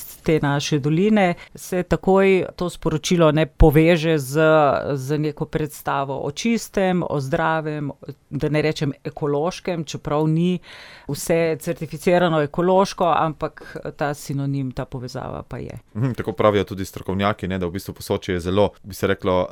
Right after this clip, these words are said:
Speaker 2: naravno okolje za ekološko rejo, čeprav pridelovalci ne dosegajo teh standardov po papirjih, če tako rečemo. A sedaj pa čisto konkretno,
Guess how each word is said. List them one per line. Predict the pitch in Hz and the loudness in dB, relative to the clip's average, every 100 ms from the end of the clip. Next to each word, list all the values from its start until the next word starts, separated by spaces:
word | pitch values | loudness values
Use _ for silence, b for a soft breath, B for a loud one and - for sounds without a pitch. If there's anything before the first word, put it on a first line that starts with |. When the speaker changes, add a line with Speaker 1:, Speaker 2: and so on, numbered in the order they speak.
| - | -4
Speaker 2:
naravno | 110 113 139 127 | 4 8 8 6
okolje | 110 135 123 | 6 6 6
za | 110 | 4
ekološko | 104 110 113 - 107 | 2 2 2 2 2
rejo, | 113 | 4
čeprav | 104 107 - 107 110 104 - - 92 | 2 -2 0 4 6 4 0 -14 -18
pridelovalci | - 95 98 95 104 107 | -12 -4 0 2 2 0
ne | 95 95 | -6 -6
dosegajo | 90 - 107 92 | -6 0 0 0
teh | 90 92 | -4 -8
standardov | - 92 87 87 | -4 -4 -2 -4
po | 85 92 87 | -2 -2 -2
papirjih, | - 95 135 92 85 | -4 2 2 2 -6
če | 98 | -8
tako | - | -4
rečemo. | 98 - 82 - B B B | -2 -4 -10 -14 B B B
A | 107 | -2
sedaj | 113 139 | 4 4
pa | 123 | 2
čisto | 147 104 | -2 -2
konkretno, | 104 98 120 160 135 | -2 0 0 2 -2